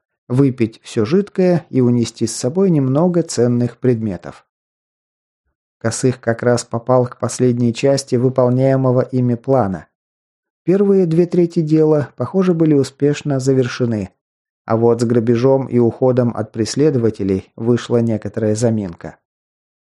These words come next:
Кто-то из местной охраны, недовольный тем, что с ним сделала помянутая банда,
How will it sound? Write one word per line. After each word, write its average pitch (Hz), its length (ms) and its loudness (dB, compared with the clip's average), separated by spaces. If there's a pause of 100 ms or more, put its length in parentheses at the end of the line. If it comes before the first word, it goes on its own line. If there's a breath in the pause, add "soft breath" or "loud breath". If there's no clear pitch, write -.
(320)
Кто-то 202 340 0
из 143 160 2
местной 135 480 2
охраны, 175 600 2
недовольный 156 680 4
тем, 170 260 0
что 147 280 0
с - 120 -6
ним 139 140 0
сделала 135 600 2
помянутая 123 720 2
банда, 135 560 0